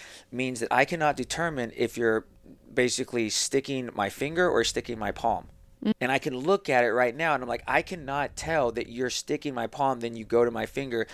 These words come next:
Speaker 1: I close my eyes, it feels like it's coming the same place." And that same pathway, there's also a heat, and there's also a cold. So then you think about it, you say, "Okay, most people have something that causes them to have a health issue they can't explain."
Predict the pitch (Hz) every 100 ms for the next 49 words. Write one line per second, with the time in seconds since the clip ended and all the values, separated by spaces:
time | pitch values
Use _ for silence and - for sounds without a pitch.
0 | - - 131 139 135 123 117 120 107 120
1 | 113 104 98 113 104 95 - 101 98 104
2 | 78 - - _ _ _ _ _ - 123
3 | 117 - 147 147 139 170 175 - 113 107
4 | - 117 123 120 120 113 107 - 98 92
5 | - 180 - - _ _ _ _ _ -
6 | 110 113 107 120 113 120 - 180 131 95
7 | - - - 151 151 147 147 160 170 151
8 | 131 127 101 127 127 - 123 139 - 135
9 | 113 - _ _ _ - _ _ _ _
10 | - 127 175 190 165 151 135 127 - _
11 | 135 135 117 - 143 170 139 117 117 -
12 | 110 - - 139 143 143 123 117 113 127
13 | 120 107 107 - - 113 123 - 104 -
14 | 107 147 117 117 151 147 - 120 -